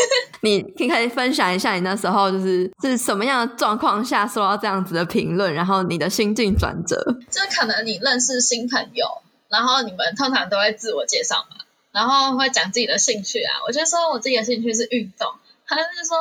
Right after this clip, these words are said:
Speaker 1: ，“你有运动哦，看不出来耶，那你的腹肌呢？给我看一下啊。” <laughs> 然后那个时候我就会觉得，为什么，为什么会这样？就是，就是我喜欢运动。
Speaker 2: 为什么有在运动的人一定要有腹肌？
Speaker 1: 对啊，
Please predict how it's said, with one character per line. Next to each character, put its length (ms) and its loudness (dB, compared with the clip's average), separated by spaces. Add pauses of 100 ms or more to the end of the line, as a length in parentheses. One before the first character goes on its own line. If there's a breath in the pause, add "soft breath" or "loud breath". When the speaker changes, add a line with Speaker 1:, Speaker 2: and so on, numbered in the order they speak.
(380 soft breath)
Speaker 1:
，“你 80 0
有 260 2
运 140 -4
动 100 4
哦， 320 2
看 160 2
不 80 2
出 240 4
来 240 4
耶， 340 0
那 120 2
你 60 0
的 100 2
腹 200 -2
肌 260 0
呢？ 200 2
给 80 4
我 80 2
看 240 2
一 40 0
下 180 2
啊。” 180 2
<laughs> 80 0
然 80 -4
后 640 2
那 160 2
个 100 -2
时 60 2
候 260 6
我 60 2
就 160 0
会 80 4 (160)
觉 80 2
得， 80 0 (720 loud breath)
为 140 4
什 160 -2
么， 400 -4
为 100 -2
什 160 -8
么 220 0
会 260 0
这 280 0
样？ 260 2
就 80 -2
是， 140 -2 (260)
就 100 0
是 100 4
我 120 4
喜 140 2
欢 160 0
运 220 -2
动。 220 -2
Speaker 2:
为 80 0
什 80 -2
么 120 2
有 80 0
在 140 -2
运 200 0
动 160 0
的 140 0
人 180 0 (240)
一 100 -2
定 240 0
要 120 2
有 160 -2
腹 120 -2
肌？ 380 -2 (100)
Speaker 1:
对 120 0
啊， 260 2